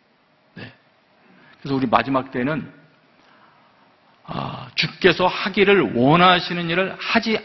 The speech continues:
않은 것이 문제가 됩니다. 야고보도 말씀하셨죠. "사람이 선을 행할 줄 알고도 행하지 아니하면 죄니라." 그래서 오늘 우리는 그것을 명확히 해야 되겠습니다.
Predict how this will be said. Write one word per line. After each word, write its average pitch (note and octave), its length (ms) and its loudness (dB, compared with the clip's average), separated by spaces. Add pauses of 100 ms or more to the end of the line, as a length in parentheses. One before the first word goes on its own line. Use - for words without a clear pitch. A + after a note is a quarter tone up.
(120)
않은 F3 300 2
것이 F#3 160 -6
문제가 B2 280 -10
됩니다. G2+ 260 -20 (1900)
야고보도 - 1500 -4
말씀하셨죠. A#2+ 640 -2 (960)
"사람이 D3 540 0
선을 E3 320 -8
행할 F#3+ 320 -2
줄 F3+ 120 -6
알고도 C3 540 -2
행하지 D#3 320 -2
아니하면 A#2 460 -4
죄니라." F#2 340 -10 (1040)
그래서 - 100 -4
오늘 D3 180 4
우리는 D3 320 2
그것을 C3+ 260 -2
명확히 A2 320 -2
해야 A#2 80 2
되겠습니다. - 420 -10